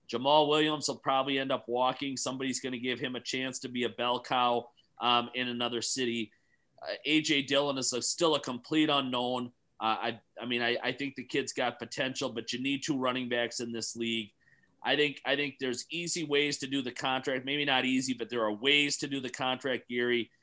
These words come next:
where you can set it up that you've got some outs after a couple of years and it's not gonna kill you against the salary cap. I just, I think Aaron Jones is the third most important player on that offense. And, um,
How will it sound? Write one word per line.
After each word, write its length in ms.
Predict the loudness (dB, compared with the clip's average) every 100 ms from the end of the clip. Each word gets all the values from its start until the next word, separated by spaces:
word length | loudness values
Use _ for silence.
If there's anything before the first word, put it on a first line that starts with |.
| _ _
where 120 | -2
you 140 | 0 0
can 180 | -2 0
set 300 | 2 2 2
it 100 | 2
up 200 | 2 -2
that 180 | -6
you've 120 | -4 -2
got 220 | -2 0
some 160 | -4 0
outs 340 | 2 2 0 0
after 360 | -2 -2 -4
a 60 | -4
couple 360 | -2 -2 -2 -4
of 60 |
years 420 | 0 0 0 0
and 80 | -4
it's 160 | -4 -4
not 180 | -4 -4
gonna 160 | -10
kill 280 | -6 -4 -2
you 140 | -2
against 360 | -2 -2 -6 -8
the 80 | -6
salary 440 | -2 0 0 -2
cap. 300 | -2 -2 -2 -4 _ _ _ 2
I 100 | 2
just, 220 | 2 -2
I 140 | 2 4
think 200 | 4 4
Aaron 280 | 4 4 2
Jones 420 | 2 2 0 -2
is 140 | -4
the 100 | -6
third 280 | -4 0 2
most 260 | 0 -2 -4
important 420 | 0 0 0 -2
player 400 | 2 2 2 -2 _ _ -4
on 180 | 0 2
that 180 | 2 4
offense. 760 | 6 4 2 0 0 -4 -4 -4 0
And, 440 | 2 2 0 0
um, 440 | 2 4 2 0